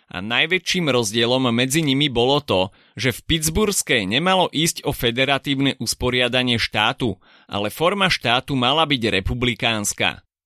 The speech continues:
Veľkú zásluhu na vzniku prvej Československej republiky mal aj domáci odboj.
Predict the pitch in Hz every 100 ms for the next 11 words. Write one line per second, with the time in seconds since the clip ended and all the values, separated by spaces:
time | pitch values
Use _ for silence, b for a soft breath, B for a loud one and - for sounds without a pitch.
0 | _ _ _ _ _ 123 139 190 254 220
1 | 139 117 - 127 117 127 117 101 113 117
2 | - 104 123 131 135 - 110 - 120 131
3 | 123 123 123 - 131 113 101 107 101 104
4 | - 113 110 120 - 110 107 101 107 107
5 | 101 117 - 117 117 135 127 95